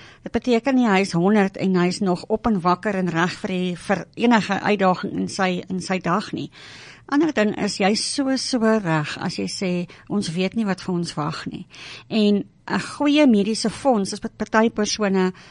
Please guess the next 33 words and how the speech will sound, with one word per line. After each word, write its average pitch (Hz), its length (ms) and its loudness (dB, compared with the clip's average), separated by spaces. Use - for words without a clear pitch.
nie 247 140 -2
haalbaar 175 540 2
nie, 170 140 2
al 185 160 0
is - 160 -8
jy 294 160 -4
jonk. 196 400 -4
En 214 80 2
as 214 160 2
jy 208 80 0
nog 190 220 -2
ouer 320 420 0
is, 185 180 0
dit - 160 -6
vat - 240 0
'n 226 60 0
groot, 247 500 -4
groot 240 480 -6
hap 180 320 -2
uit, - 480 -6
uit, 180 320 -10
uit 190 180 -8
jou 185 140 -2
pensioen 190 600 -2
uit, 170 220 -6
nê, 185 260 2
om 185 160 2
'n 175 80 2
goeie 202 300 2
mediese 175 380 2
fonds 190 360 -2
te - 80 -6
kry. 151 320 -8